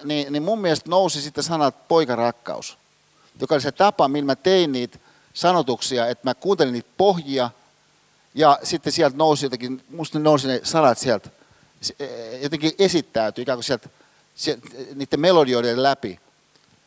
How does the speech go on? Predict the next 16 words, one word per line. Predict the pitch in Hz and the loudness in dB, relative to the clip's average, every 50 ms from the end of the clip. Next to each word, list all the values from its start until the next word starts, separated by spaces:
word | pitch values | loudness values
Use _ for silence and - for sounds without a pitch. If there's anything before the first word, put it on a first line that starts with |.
| _ - | _ -6
Niin, | 143 143 139 139 | -6 -4 -2 0
niin, | 147 147 139 143 | 0 0 0 0
niin | 143 151 160 | -2 0 2
näin | 185 214 208 | 2 2 2
sitten | - 156 156 147 | 0 -2 -2 -2
syntyi | 165 170 151 151 143 | 0 0 0 -2 2
kappale | - 190 190 - - 147 139 | 2 2 4 4 2 0 0
Poikarakas | - _ - 185 196 180 160 147 151 135 143 120 | 0 _ 2 2 2 2 2 0 0 0 -2 -2
vuonna | 135 131 - | -4 -4 -2
kahdeksankymmentäneljä, | - 170 170 147 123 - 156 156 151 147 139 131 117 - _ _ _ _ _ | 0 0 0 0 -2 -4 -2 -2 0 0 0 -2 -2 -4 _ _ _ _ _
sitten | - - 165 160 | -4 -2 0 2
mä | 175 | 4
edelleen | 190 175 165 156 147 143 | 4 6 6 4 4 4
olen | 143 139 | 4 2
jossakin | 143 139 147 139 127 | 2 0 -2 -2 -2
määrin, | 120 117 117 110 113 110 | 0 0 0 0 -2 -6